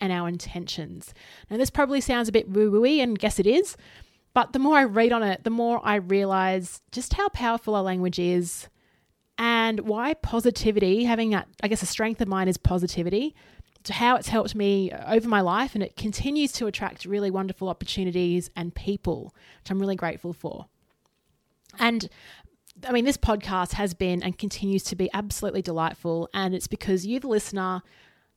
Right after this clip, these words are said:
that I continue to build, grow, and deliver the show every week. So thank you for joining me and trusting me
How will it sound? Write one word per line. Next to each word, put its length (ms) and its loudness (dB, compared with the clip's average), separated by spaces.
that 300 6
I 120 2
continue 380 -2
to 100 -6
build, 360 0
grow, 400 -2
and 140 -4
deliver 280 -2
the 100 0
show 200 -2
every 360 0
week. 280 -2
So 200 0
thank 400 -6
you 160 2
for 420 0
joining 340 -2
me 280 0
and 140 -2
trusting 500 -4
me 360 -2